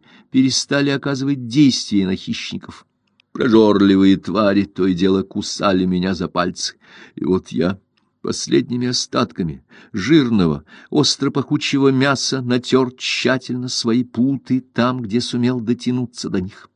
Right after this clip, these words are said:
Потом я поднял руку с пола и, затаив дыхание, замер. Сначала ненасытных животных поразила и спугнула внезапная перемена.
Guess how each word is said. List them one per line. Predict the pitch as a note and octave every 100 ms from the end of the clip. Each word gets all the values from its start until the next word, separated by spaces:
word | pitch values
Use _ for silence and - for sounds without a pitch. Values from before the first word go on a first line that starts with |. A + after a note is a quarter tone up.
| _ _ _ _ -
Потом | - G2 F#2+
я | F2+ F2
поднял | G2 F#2 F2 F2
руку | A2+ D3+ C#3
с | B2
пола | - A#2 A2+ F#2+ E2+ _ _ _ _ _
и, | -
затаив | D#2+ E2 G2 F2+
дыхание, | F2+ - F#2 F2+ F2+ -
замер. | - F2+ F#2 A2 - _ _ _ _ _ _ _ _ _ _
Сначала | - F2 E2 F2+ G#2 C3 C#3+ C#3+ _ _ _ _ -
ненасытных | F#2 F2+ - A#2 - G#2 F2+
животных | D#2+ F2 A2+ - A#2+ -
поразила | G#2 F2+ D#2+ G#2 A#2+
и | A2
спугнула | - - G2+ F2 F2 F#2 A2
внезапная | B2 D3 C#3+ D#3 - A2+ G2
перемена. | - F2 E2+ E2+ D#2+